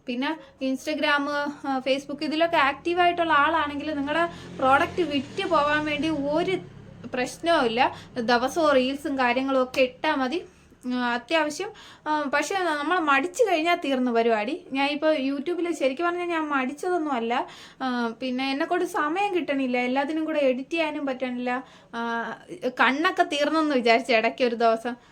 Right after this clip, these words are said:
ആ, ക-, കണ്ണിങ്ങനെ വീർത്തിട്ട്, ഏ, എപ്പോഴും ഫോണിൽ നോക്കി നോക്കിയാ. നേരത്തെയൊക്കെ ആണെങ്കിൽ വെറുതെ ഇരുന്ന് ഫോണിൽ നോക്കിയാലും കണ്ണിനൊരു കുഴപ്പമില്ലായിരുന്നു. പക്ഷേ ഇപ്പം നമ്മൾ ഇതിലിങ്ങനെ കോൺസെൻട്രേറ്റ് ചെയ്തിരിക്കുകയല്ലേ, അപ്പോഴത്തേക്കും, ആ, കണ്ണിനും, ആ, ചെറിയ പ്രശ്നം.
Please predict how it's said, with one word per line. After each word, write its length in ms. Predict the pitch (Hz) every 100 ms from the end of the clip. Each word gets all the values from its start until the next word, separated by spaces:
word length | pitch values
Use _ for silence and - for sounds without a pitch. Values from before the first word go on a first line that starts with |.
| - 240
ആ, 320 | 240 247 247 -
ക-, 140 | 254 262
കണ്ണിങ്ങനെ 500 | 262 285 294 302 294
വീർത്തിട്ട്, 920 | 254 262 302 302 - 311 - 311 339 - 302
ഏ, 40 | 262 254
എപ്പോഴും 300 | 262 - 330
ഫോണിൽ 320 | 320 302 302
നോക്കി 280 | 311 277 302
നോക്കിയാ. 300 | 277 240 226
നേരത്തെയൊക്കെ 580 | 233 233 262 349 349 349
ആണെങ്കിൽ 320 | 330 302 302
വെറുതെ 340 | 294 262 269 339
ഇരുന്ന് 180 | 330
ഫോണിൽ 360 | 320 294 277 294
നോക്കിയാലും 480 | 285 269 269 254 254
കണ്ണിനൊരു 400 | 233 262 277 247
കുഴപ്പമില്ലായിരുന്നു. 760 | 233 226 233 233 208 202 208
പക്ഷേ 260 | 214 233 277 - - - 247
ഇപ്പം 240 | 233 294
നമ്മൾ 260 | 285 277 294
ഇതിലിങ്ങനെ 500 | 254 277 277 285 294
കോൺസെൻട്രേറ്റ് 680 | 277 269 302 302 311 285
ചെയ്തിരിക്കുകയല്ലേ, 640 | 285 262 247 247 254 247 233
അപ്പോഴത്തേക്കും, 640 | 233 262 254 269 262 339 - - - -
ആ, 240 | 240 240 247
കണ്ണിനും, 540 | 262 247 269 285 311 320 - -
ആ, 200 | 233 233
ചെറിയ 300 | 240 269 254
പ്രശ്നം. 560 | 254 226 226 233 240 247